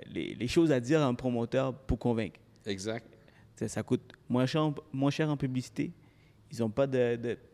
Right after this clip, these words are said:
Speaker 1: ils ont pas de paye, ils ont pas de salaire à payer à toutes ces personnes internes qui doivent vendre, tellement sont en salaire. Ça,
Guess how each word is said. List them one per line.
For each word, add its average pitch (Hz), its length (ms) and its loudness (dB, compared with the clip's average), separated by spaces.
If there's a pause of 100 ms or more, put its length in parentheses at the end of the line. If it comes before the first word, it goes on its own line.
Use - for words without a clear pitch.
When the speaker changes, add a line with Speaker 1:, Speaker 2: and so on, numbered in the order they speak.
(140)
Speaker 1:
ils 120 160 -8
ont 113 60 -4
pas 127 160 0
de 123 160 4
paye, 127 540 4 (400)
ils - 20 -6
ont 113 40 -8
pas 131 260 2
de 117 140 -2
salaire 120 340 2
à 117 80 2
payer 120 400 -2
à 107 120 -6
toutes - 200 -10
ces 123 120 -2
personnes 120 440 -2
internes 120 480 -2 (320)
qui - 120 -6
doivent 120 300 0
vendre, 120 460 -4 (280)
tellement 123 360 -2
sont 117 140 -8
en 113 140 -8
salaire. 117 400 -8 (380)
Ça, - 160 -20